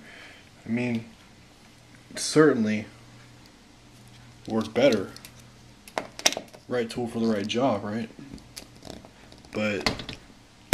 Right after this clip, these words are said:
the way I see it, I mean, this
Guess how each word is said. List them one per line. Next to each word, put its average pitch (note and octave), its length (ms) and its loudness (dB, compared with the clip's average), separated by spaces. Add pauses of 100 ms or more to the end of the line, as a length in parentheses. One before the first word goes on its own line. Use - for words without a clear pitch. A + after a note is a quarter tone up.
(880)
the A2+ 80 -12
way A#2 180 -4
I C3+ 40 -6
see - 240 -2
it, C#3 200 4 (1080)
I G2+ 80 -8
mean, G#2+ 400 -2 (240)
this - 600 -6